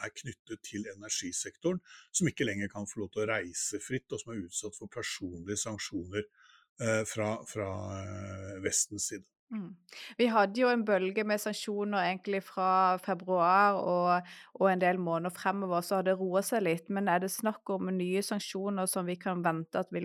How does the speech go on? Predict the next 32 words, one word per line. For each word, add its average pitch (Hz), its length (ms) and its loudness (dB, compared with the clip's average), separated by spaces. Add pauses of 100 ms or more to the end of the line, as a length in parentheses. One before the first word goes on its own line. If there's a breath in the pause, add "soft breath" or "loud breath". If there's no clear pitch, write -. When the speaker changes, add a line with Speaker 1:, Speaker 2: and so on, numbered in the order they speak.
Speaker 2:
bli 175 160 -2
diskutert 170 640 -4
utover 175 480 -4
i 170 80 -2
tjue 170 240 -4
tjuetre? 180 400 -6 (960)
Speaker 1:
Ja, 131 240 4
det 147 80 2
kommer 139 240 0
til 127 140 0
å - 20 0
være 120 320 0
flere. 110 480 -2
Det, 110 180 -6 (220)
nå 135 80 -2
passerte 123 720 2
det 165 140 6
jo 127 100 2
akkurat 110 560 0
en, 113 240 -4
en 117 160 -6
sanksjonspakke, 117 1200 -2
da, 107 140 -2
eller 104 180 -2
du 110 80 -4
kan 107 240 -6
si 101 160 0
en, 104 160 -2 (640 loud breath)
en, 110 160 -2
en, 107 320 -4
en, 107 300 -6 (640)
eh, 104 600 -8